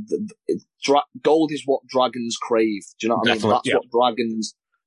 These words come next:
Speaker 1: that's what dragons collected to put in their bl-, their keeps and their lairs. Do you know what I mean?
Speaker 2: Mm-hmm.
Speaker 1: Stuff like that, little things like that. But it, it's obviously still a work in progress, mate. Uh,
Speaker 2: No,
Speaker 1: I feel
Speaker 2: definitely.
Speaker 1: like, I feel like I've, I've progressed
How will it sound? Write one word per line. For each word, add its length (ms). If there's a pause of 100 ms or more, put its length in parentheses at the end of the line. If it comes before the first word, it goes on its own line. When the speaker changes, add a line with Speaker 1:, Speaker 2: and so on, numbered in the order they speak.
Speaker 1:
that's 220
what 140
dragons 400
collected 540
to 220
put 220
in 120
their 160
bl-, 220 (120)
their 340
keeps 480
and 100
their 60
lairs. 380
Do 60
you 40
know 100
what 60
I 100
mean? 140 (280)
Speaker 2:
Mm-hmm. 160
Speaker 1:
Stuff 340
like 180
that, 200 (360)
little 240
things 320
like 180
that. 220 (100)
But 220
it, 220
it's 320
obviously 440
still 280
a 40
work 280
in 100
progress, 560
mate. 260 (440)
Uh, 100
Speaker 2:
No, 160
Speaker 1:
I 100
feel 220
Speaker 2:
definitely. 200
Speaker 1:
like, 100 (420)
I 120
feel 300
like 280
I've, 280 (360)
I've 280
progressed 960